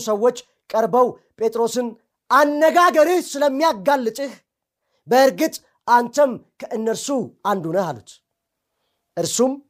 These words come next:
እየማለና እየተገዘተ «እኔ ሰውየውን አላውቀውም» በማለት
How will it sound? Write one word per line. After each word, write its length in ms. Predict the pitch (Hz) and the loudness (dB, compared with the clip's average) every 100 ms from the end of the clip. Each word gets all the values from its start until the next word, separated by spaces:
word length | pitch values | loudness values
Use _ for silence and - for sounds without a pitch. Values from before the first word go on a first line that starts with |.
| _ _ _ _ | _ _ _ _
እየማለና 800 | 330 320 311 330 339 330 302 320 359 - - | 4 4 4 6 6 4 4 4 4 2 -4
እየተገዘተ 760 | 330 302 302 302 269 233 262 269 - _ _ _ _ _ _ _ _ _ _ _ _ - | -2 2 2 2 2 2 2 0 -6 _ _ _ _ _ _ _ _ _ _ _ _ 2
«እኔ 160 | 320 370 392 392 - | 6 8 6 4 0
ሰውየውን 680 | 349 370 370 370 381 415 349 - _ - | 2 4 6 6 4 4 0 -8 _ 2
አላውቀውም» 680 | 339 392 427 403 415 381 - _ _ _ _ _ _ _ _ _ _ _ _ _ _ _ _ _ _ _ _ _ _ _ _ _ _ _ _ _ _ _ _ _ 143 | 4 6 4 4 4 4 0 _ _ _ _ _ _ _ _ _ _ _ _ _ _ _ _ _ _ _ _ _ _ _ _ _ _ _ _ _ _ _ _ _ -10
በማለት 420 | 160 160 170 | -6 -2 -4